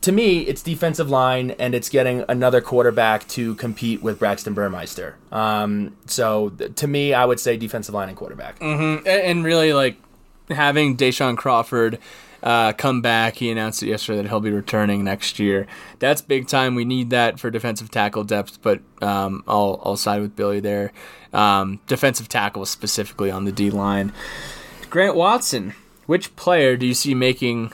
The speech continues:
Speaker 2: the biggest improvement on defense next year? Uh, I think this is kind of the, the easy answer, um, but I'm gonna say Amari Barno.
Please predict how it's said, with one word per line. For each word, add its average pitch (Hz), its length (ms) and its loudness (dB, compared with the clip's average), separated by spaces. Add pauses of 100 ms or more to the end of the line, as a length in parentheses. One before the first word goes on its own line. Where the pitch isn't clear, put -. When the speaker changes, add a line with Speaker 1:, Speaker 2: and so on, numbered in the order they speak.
Speaker 2:
the 113 100 -10
biggest 120 460 0
improvement 120 960 2 (340)
on 113 300 2
defense 127 720 2 (200)
next 107 360 0
year? 95 260 0 (400)
Uh, 151 400 4
I 151 140 4
think 180 240 0
this 170 180 0
is 139 120 -12
kind 175 280 0
of 170 80 0
the, 127 220 0 (100)
the 143 240 -2
easy 165 320 2
answer, 170 540 2 (160)
um, 127 380 2
but 123 100 2
I'm 135 80 0
gonna 139 120 -4
say 131 180 -2
Amari 113 300 -2
Barno. 107 680 -2